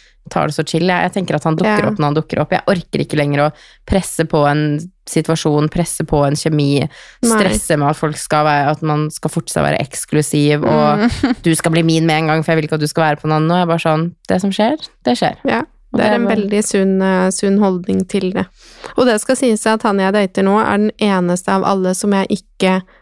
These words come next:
Speaker 2: har funnet selv, holdt jeg på å si.
Speaker 1: Oi.
Speaker 2: Han dukket opp i mitt liv på tilfeldig måte. Alle andre var Tinder og sånn, så det
Speaker 1: Ja.
Speaker 2: er faktisk det som gjorde at det ble litt interessant.
Speaker 1: Shit.
Speaker 2: At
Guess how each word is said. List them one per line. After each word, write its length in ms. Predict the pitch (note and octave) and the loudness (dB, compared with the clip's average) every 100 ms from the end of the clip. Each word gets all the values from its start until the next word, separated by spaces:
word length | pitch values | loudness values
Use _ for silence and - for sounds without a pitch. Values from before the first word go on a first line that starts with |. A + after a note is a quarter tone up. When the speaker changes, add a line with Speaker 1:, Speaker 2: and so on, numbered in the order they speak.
| _ | _
Speaker 2:
har 100 | G#3+ | -4
funnet 420 | G3+ A#3 G3 F#3+ F#3 | 0 0 2 0 0
selv, 240 | G#3+ G#3+ - - | -2 -2 -4 0
holdt 140 | C#4 | 2
jeg 120 | C4+ B3+ | 2 0
på 60 | B3 | -2
å 20 | |
si. 180 | B3+ A#3+ | -2 0
Speaker 1:
Oi. 180 | - G4 - | 2 2 2
Speaker 2:
Han 300 | C4+ C4+ C4+ | 0 2 0
dukket 340 | C4 - G3+ F#3+ | -2 -2 -2 0
opp 160 | G3 | 0
i 40 | A3+ | 2
mitt 240 | G#3 G#3+ | 0 0
liv 200 | G#3+ G3+ A3 - | -2 -2 -4 -6
på 80 | G#3+ | -2
tilfeldig 640 | A3 G#3 - - G3 G3+ | 0 -2 -4 -2 -2 0
måte. 460 | G#3+ F#3+ F#3 G#3 A#3+ - - - | 2 0 0 0 -2 -4 -16 -4
Alle 220 | B3 G#3+ | 0 2
andre 280 | G3+ G3 F#3+ | 2 2 0
var 100 | G3 G3+ | 0 0
Tinder 360 | G#3+ F#3+ F3+ F#3 | 0 0 2 0
og 80 | G3+ | 2
sånn, 160 | C4+ D#4+ | 0 -2
så 140 | - | 0
det 80 | A#3 | 2
Speaker 1:
Ja. 140 | C4 | 2
Speaker 2:
er 40 | C4+ | 2
faktisk 360 | B3+ - A#3+ | -2 -2 -2
det 120 | - G#3 | 0 0
som 140 | A#3 | 2
gjorde 220 | B3 G#3 | 2 2
at 80 | F#3 | 0
det 100 | G#3 | 0
ble 160 | G3+ F#3 | 0 0
litt 220 | F#3 F#3 | -2 0
interessant. 480 | F#3+ - G3+ G3+ - - - - | -2 0 -4 -4 -8 -12 -12 -10
Speaker 1:
Shit. 240 | - - | -6 -2
Speaker 2:
At 80 | D#4+ | -2